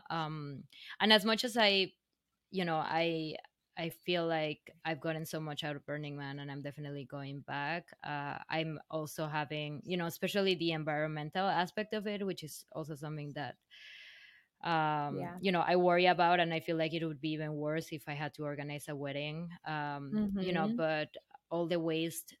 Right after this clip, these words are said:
Speaker 1: that is produced from Burning Man, it's, um,
Speaker 2: Mm-hmm.
Speaker 1: yeah, I don't, I wouldn't wanna add to that with a wedding, but maybe we could have, like, a chill, you know, a chill wedding, um, ceremony. But
Speaker 2: Yeah.
Speaker 1: I don't know. I, I would have to convince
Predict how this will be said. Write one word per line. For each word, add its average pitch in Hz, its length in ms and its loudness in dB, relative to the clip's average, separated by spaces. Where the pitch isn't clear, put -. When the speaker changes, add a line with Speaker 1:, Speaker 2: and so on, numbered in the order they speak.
Speaker 1:
that 143 400 -2
is 156 120 -10
produced 147 680 -8
from 170 140 -6
Burning 165 300 0
Man, 156 240 -2
it's, 143 260 -10
um, 135 420 -6
Speaker 2:
Mm-hmm. 185 560 -4
Speaker 1:
yeah, 156 300 6
I 190 160 8
don't, 202 160 8
I 214 100 10
wouldn't 220 180 8
wanna 202 160 8
add 180 280 8
to 196 100 -2
that 165 200 2
with 170 140 2
a 165 60 4
wedding, 165 300 0
but 196 120 0
maybe 233 220 2
we 262 100 2
could 226 120 0
have, 196 200 4
like, 175 200 0
a 160 60 -2
chill, 147 600 -2
you 170 120 -4
know, 135 240 -6
a 156 80 -8
chill 160 300 -2
wedding, 143 560 -6
um, 139 380 -10
ceremony. 143 640 -6
But 151 120 -2
Speaker 2:
Yeah. - 40 -4
Speaker 1:
I 151 100 0
don't 147 120 -4
know. 143 120 -6
I, 151 280 0
I 175 40 2
would 180 120 4
have 175 180 0
to 160 280 -2
convince 156 520 -6